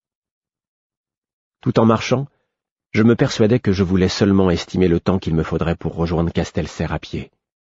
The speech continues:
Les Forgisés ne constituaient plus une menace désormais, et il faudrait être bien sot pour croire le contraire. L'hiver avait dû les décimer, ou les affamer,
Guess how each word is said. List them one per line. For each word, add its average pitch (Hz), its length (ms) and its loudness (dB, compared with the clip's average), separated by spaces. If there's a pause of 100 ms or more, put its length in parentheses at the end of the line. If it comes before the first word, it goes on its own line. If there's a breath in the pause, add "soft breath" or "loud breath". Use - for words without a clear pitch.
(180)
Les 76 100 2
Forgisés 110 500 2
ne 127 80 0
constituaient 107 540 -2
plus 104 320 2
une 90 100 2
menace 87 360 0
désormais, 76 580 -8 (440)
et 87 160 2
il 101 120 2
faudrait 107 400 2
être 107 260 0
bien 98 240 2
sot 98 300 0
pour - 220 -4
croire 85 200 -2
le 82 100 -2
contraire. 69 600 -10 (1000)
L'hiver 110 380 2
avait 107 160 2
dû 101 140 0
les 98 100 4
décimer, 90 560 -2 (560)
ou 92 100 0
les 95 200 2
affamer, 87 480 0